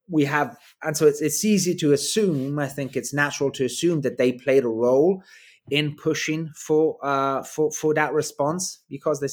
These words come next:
they had to benefit from it in, in a, in a variety of ways, which they did. Uh, and in fact, we also see,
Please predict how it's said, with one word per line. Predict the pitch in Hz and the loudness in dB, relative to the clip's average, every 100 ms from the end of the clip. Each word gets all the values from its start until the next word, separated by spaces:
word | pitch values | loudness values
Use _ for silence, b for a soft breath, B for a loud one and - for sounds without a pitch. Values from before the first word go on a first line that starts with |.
| - | -4
they | 139 | -4
had | 127 127 | -4 -4
to | 113 | -4
benefit | 117 170 185 92 | -4 -4 -6 -8
from | - 101 | -6 -8
it | 107 - B B B | -8 -14 B B B
in, | 135 123 120 | 0 0 -2
in | 127 | -2
a, | 123 123 | -4 -4
in | 131 | -4
a | |
variety | 117 123 131 135 131 | -2 2 4 4 4
of | 107 | 2
ways, | 135 160 117 101 101 | 4 4 4 2 -2
which | 113 - | -4 -2
they | 107 | -2
did. | 98 135 123 87 _ B B B B | 2 2 2 0 _ B B B B
Uh, | 120 120 120 | 0 2 0
and | 135 | -2
in | 139 | -2
fact, | 190 196 139 | 0 -2 0
we | 139 | 2
also | 151 147 139 | 4 2 -2
see, | - 147 135 135 - | -2 0 0 0 -4